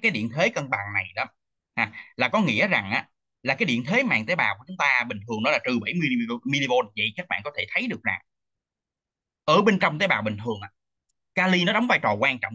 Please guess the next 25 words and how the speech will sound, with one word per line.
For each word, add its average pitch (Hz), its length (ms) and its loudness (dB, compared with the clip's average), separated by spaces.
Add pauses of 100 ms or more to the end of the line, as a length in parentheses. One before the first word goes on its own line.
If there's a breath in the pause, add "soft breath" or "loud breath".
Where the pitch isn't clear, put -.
hơn 131 140 -8
nhiều 107 180 2 (340)
so 143 240 2
với 135 100 2
lại 107 100 0
natri 113 420 0
trong 117 140 -4
việc 104 140 -8 (100)
giữ 113 120 -2 (180)
cái 196 80 -2
điện 104 220 -2
thế 151 100 0
nghỉ 123 240 -4
màng 135 180 -2
tế 117 60 -2
bào - 180 -8
đó. 110 280 -2 (380)
À, 98 160 -8 (380 soft breath)
thì 117 60 0
đối 190 140 6
với 285 80 -2
phương 247 120 4
trình 156 160 2
Nernst 170 300 2
này, 113 240 0